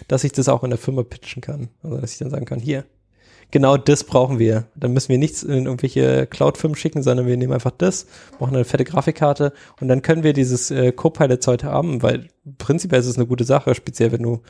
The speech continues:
keine Ahnung hast von der Programmiersprache, ähm, oder halt nicht so den, den fetten Plan oder irgendwas nur kurz reparieren musst, äh, dass du, dass dir dein Computer einen Vorschlag gibt. Ähm,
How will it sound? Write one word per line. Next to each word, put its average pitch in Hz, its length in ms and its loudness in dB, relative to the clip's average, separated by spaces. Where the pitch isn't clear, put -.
keine 113 240 0
Ahnung 123 220 4
hast 113 140 2
von - 100 -2
der 104 60 -2
Programmiersprache, 123 680 0
ähm, 110 360 0
oder 117 220 2
halt 110 120 0
nicht 113 140 -4
so 117 100 -2
den, 113 300 -6
den 113 220 -4
fetten - 260 -2
Plan 110 240 2
oder 107 140 0
irgendwas 113 260 -2
nur 120 80 -4
kurz - 220 -2
reparieren 123 400 0
musst, 127 260 -4
äh, 123 140 0
dass 113 180 -2
du, 120 80 -4
dass - 200 -2
dir 127 80 0
dein 117 200 0
Computer 131 720 2
einen 131 120 -4
Vorschlag 139 480 0
gibt. - 360 -8
Ähm, 117 200 0